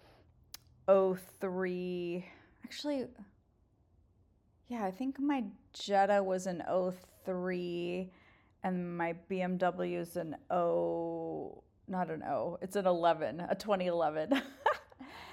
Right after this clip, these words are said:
And then when I got my Jeep, my nineteen sixty-two, then I started this trend of, like, twos, because then I had the sixty-two Jeep and the ninety-two Jeep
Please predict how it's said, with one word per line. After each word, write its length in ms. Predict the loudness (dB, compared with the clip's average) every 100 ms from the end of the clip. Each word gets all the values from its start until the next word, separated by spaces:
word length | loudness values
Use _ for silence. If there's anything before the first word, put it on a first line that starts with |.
| -16 -18 2
And 220 | 4 8
then 400 | 10 12 10 10
when 140 | 6 4
I 80 | 6
got 260 | 6 6
my 140 | 4 0
Jeep, 440 | 0 2 0 0
my 100 | 0
nineteen 400 | 0 -2 -4 -4
sixty-two, 920 | -4 -10 -10 -12 -8 -2 2 4 4
then 160 | 4 4
I 140 | 4
started 400 | 0 0 2 2
this 180 | -2 -8 -8
trend 480 | -2 2 2 2 -2
of, 160 | -2
like, 420 | -2 -2 -4 -12 -20 -20 -20 _ _ _ _ _ -14
twos, 580 | -2 0 0 -4 -8 -8
because 240 | -6 -2
then 120 | 0
I 40 | 2
had 160 | 2
the 60 | -2
sixty-two 640 | -8 -8 -8 -12 -6 -6
Jeep 360 | -4 -2 -2 0
and 160 | 0
the 60 | 0
ninety-two 680 | 4 6 6 4 2 0 -2
Jeep 420 | -2 -2 0 -2